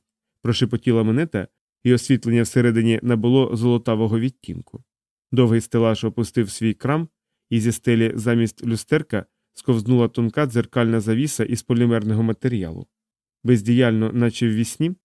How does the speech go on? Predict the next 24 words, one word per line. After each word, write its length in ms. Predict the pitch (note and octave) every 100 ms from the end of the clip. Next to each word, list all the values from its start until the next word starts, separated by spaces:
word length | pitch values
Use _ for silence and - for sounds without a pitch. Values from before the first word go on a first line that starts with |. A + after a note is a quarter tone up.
| _ _
Касат 300 | - B2+ G3
спостерігав 600 | - B2+ - A#2+ A#2 B2
за 120 | A#2
тим, 220 | A2+ E3 D3
як 180 | A2
Монета 360 | B2 A#2+ A#2+ A#2
повністю 560 | - D#3 C#3+ A2+ - A2+
роздяглася, 680 | A2 A2 G#2+ D3 - G2 - _ _ _
спочатку 480 | _ C#3 C3+ - A#2+
сама, 340 | - B2+ D#3+
а 40 | A#2
потім 320 | B2+ A#2+ A#2
стягнула 440 | - A#2 B2 A#2
одяг 300 | A#2 C#3+ B2 -
із 160 | A#2
полковника. 720 | - C#3+ - F#2 F#2 F#2 - - _ _ _ _ _
Тепер 320 | - B2+ C3+
їхня 360 | B2 A2+ B2 A#2 -
нагота 520 | C3 A#2 A#2 D#3+ E3 - _ -
ані 200 | F#3+ D3+
трохи 300 | D3+ - B2
не 100 | A#2+
здавалася 580 | A2 A#2 A#2 A2+ B2 B2+
еротичною, 760 | B2+ C3+ G#2 - - F#2+ G2+